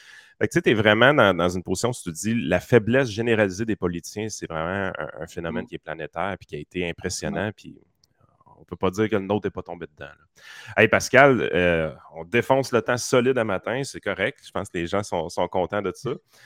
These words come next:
Speaker 2: Sorry.
Speaker 1: Euh, <laughs> non, non, ça, moi, ça me dérange pas. Normalement, euh, le vendredi, on tape, euh, c'est pour ça que j'ai, j'ai mis ça à sept heures quarante-cinq beaucoup, là, on, on tape beaucoup à huit heures, moi puis Frank.
Speaker 2: Oui.
Speaker 1: Euh, normalement, on tape le, le trio économique, mais on l'a fait hier après-midi, euh,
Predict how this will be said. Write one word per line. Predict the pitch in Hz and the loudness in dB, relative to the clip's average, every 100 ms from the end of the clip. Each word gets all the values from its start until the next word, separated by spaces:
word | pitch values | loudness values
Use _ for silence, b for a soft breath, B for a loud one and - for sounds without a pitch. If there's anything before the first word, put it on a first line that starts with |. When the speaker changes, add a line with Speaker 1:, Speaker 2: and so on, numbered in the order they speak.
| b | b
Speaker 2:
Sorry. | - - 80 80 | -12 -2 0 0
Speaker 1:
Euh, | 82 82 - - 127 | -2 -4 -14 -14 4
<laughs> | 151 170 135 120 | 6 6 4 6
non, | 139 | 6
non, | 135 139 | 8 4
ça, | 120 107 113 | 4 -6 0
moi, | 131 | 2
ça | 139 123 | 2 4
me | |
dérange | 120 117 110 - | 4 4 2 0
pas. | 143 B B - | -6 B B -2
Normalement, | 139 156 202 175 127 - | 0 2 2 2 0 0
euh, | 107 | -2
le | 104 | -2
vendredi, | 107 117 113 107 143 | 0 0 0 0 0
on | 131 | -2
tape, | - 127 127 - | 0 -2 -2 -4
euh, | 87 82 80 76 65 - - | -2 0 -2 -6 -10 -20 -20
c'est | - | -6
pour | |
ça | 143 | -6
que | 113 | -4
j'ai, | 101 92 | -6 -8
j'ai | 85 87 | -10 -14
mis | |
ça | - 113 | -8 -8
à | |
sept | - 98 | -6 -8
heures | |
quarante-cinq | 98 90 87 113 101 | -6 -6 -6 -10 -12
beaucoup, | - 151 | -12 -12
là, | 139 | -10
on, | 92 85 | -8 -8
on | 87 | -6
tape | 113 | -6
beaucoup | 107 - 143 | -6 -6 -8
à | |
huit | 98 - | -8 -6
heures, | 107 101 | -6 -6
moi | 87 | -12
puis | - | -16
Frank. | - 104 120 _ B B B B _ | -16 -16 -16 _ B B B B _
Speaker 2:
Oui. | 139 87 | -8 -6
Speaker 1:
Euh, | 85 | -2
normalement, | 90 95 120 | -2 2 0
on | 113 | 2
tape | 120 - | -2 0
le, | 95 87 | -2 0
le | 87 | -4
trio | - 98 | -4 -6
économique, | 107 95 87 123 | -4 -4 -4 -6
mais | 117 | -8
on | 90 | -8
l'a | 87 | -6
fait | 135 110 | -8 -8
hier | 104 | -6
après-midi, | 98 - 87 80 - 101 _ - | -8 -10 -10 -12 -14 -20 _ -14
euh, | 76 | -12